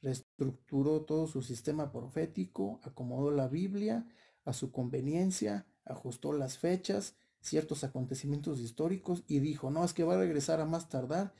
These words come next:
en mil novecientos dieciocho o diecinueve, a más tardar". Pues todos emocionadísimos le, le volvieron a creer a pesar de estas dos profecías fallidas. ¿Y qué creen? Pues que tampoco regresó.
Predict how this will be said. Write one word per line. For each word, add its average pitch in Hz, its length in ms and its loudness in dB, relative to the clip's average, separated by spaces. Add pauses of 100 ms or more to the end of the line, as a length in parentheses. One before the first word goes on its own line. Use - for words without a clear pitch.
(320)
en 135 160 2
mil 165 160 4
novecientos 156 540 2
dieciocho 185 520 0
o 135 100 0
diecinueve, 131 920 4 (240)
a - 80 -2
más 131 280 0
tardar". 117 440 -8 (400)
Pues 117 180 -6
todos 160 300 0
emocionadísimos 135 920 -2
le, 120 260 -10
le 131 100 0
volvieron 139 540 2
a 156 120 -4
creer 139 460 -4
a 143 140 -6
pesar 135 340 -2
de 143 60 0
estas 135 280 -6
dos 123 140 -6
profecías 135 600 -6
fallidas. 135 600 -4 (320)
¿Y 117 140 -2
qué 135 180 2
creen? 123 340 -8 (400)
Pues - 200 -4
que 135 100 0
tampoco 135 560 2
regresó. 127 560 -6